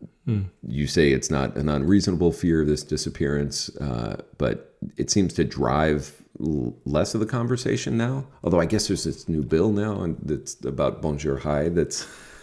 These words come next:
Speaker 2: so
Speaker 1: They're
Speaker 2: it's
Speaker 1: not gonna do it.
Speaker 2: They're not gonna do it.
Speaker 1: They floated the idea.
Speaker 2: Yeah.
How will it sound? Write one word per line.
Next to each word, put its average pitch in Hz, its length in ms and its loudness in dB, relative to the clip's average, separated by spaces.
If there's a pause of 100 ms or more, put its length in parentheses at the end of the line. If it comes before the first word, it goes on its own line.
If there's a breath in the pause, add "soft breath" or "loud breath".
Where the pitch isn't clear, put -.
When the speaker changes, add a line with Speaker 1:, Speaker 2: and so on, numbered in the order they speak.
(340 loud breath)
Speaker 2:
so - 180 -4
Speaker 1:
They're 147 80 8
Speaker 2:
it's 127 80 8
Speaker 1:
not 131 100 8
gonna 117 180 10
do 113 220 8
it. - 400 -14
Speaker 2:
They're 90 100 6
not 90 180 6
gonna 73 140 4
do 58 140 2
it. - 160 -4
Speaker 1:
They 117 80 8
floated 143 460 10
the 127 100 8
idea. 117 460 2
Speaker 2:
Yeah. 71 300 4